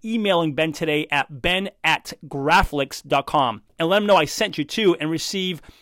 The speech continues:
free custom graphic design services on your first printed or promotion product. Again, that's ben at graflix dot com, G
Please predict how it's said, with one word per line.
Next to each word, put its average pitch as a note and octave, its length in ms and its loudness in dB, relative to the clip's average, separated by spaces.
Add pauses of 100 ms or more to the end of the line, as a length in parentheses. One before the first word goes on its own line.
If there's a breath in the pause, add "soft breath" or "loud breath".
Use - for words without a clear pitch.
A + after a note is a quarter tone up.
(120)
free G#3 720 0
custom F#3+ 440 -4
graphic E3 360 0
design D3 280 -2
services E3+ 540 -2
on D#3+ 100 -2
your D3+ 100 -4
first - 420 -4
printed F#3+ 340 0
or D#3+ 140 0
promotion E3+ 580 0
product. D3+ 540 2 (340 loud breath)
Again, G3 520 0 (200 soft breath)
that's D#3 220 -2
ben F#3 380 -2 (100)
at E3 320 0
graflix D#3 680 0
dot D3+ 220 0
com, F#3 420 0
G G#3 280 -4